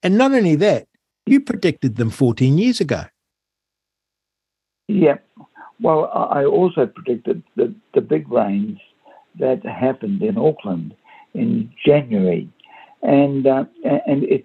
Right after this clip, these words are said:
Speaker 2: so happened that January, uh, had the closest perigee for over a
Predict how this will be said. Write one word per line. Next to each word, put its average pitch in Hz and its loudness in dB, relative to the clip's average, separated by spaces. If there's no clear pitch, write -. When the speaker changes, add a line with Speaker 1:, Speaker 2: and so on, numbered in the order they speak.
Speaker 2:
so 196 2
happened 135 -4
that 139 -4
January, 143 -2
uh, 131 0
had 139 0
the 135 0
closest 165 -2
perigee 123 -4
for 131 -2
over 165 2
a 131 -4